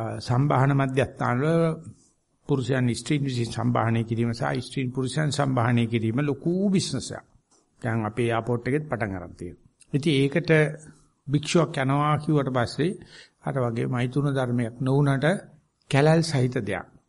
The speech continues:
ඒක නිසා ඒ ස්ත්‍රියාවගේ ඒ වගේ පහසක්වත්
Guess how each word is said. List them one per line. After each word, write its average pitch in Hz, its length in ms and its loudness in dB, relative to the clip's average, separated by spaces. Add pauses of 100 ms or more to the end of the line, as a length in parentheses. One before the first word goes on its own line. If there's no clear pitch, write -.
(320)
ඒක 120 140 -2
නිසා 120 400 0 (460)
ඒ 135 200 2
ස්ත්‍රියාවගේ 123 880 0 (180)
ඒ 120 180 -2
වගේ 123 320 0
පහසක්වත් 143 720 0